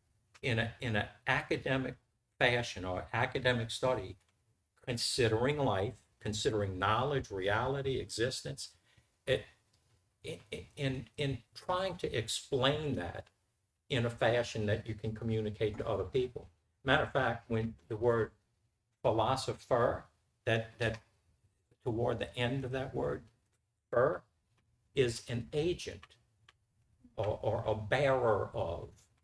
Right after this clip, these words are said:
So a philosopher is a bearer of that knowledge, of that understanding.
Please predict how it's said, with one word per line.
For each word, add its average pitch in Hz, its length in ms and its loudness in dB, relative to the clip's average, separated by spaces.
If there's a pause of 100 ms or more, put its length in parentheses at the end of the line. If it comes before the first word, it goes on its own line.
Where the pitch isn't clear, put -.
(340)
So 113 240 4
a 110 60 4
philosopher 113 920 0
is 104 160 -2
a 104 80 4
bearer 110 600 4 (120)
of 110 380 2
that 101 360 0
knowledge, 156 580 -2
of 107 220 0
that 104 200 0
understanding. 117 800 -4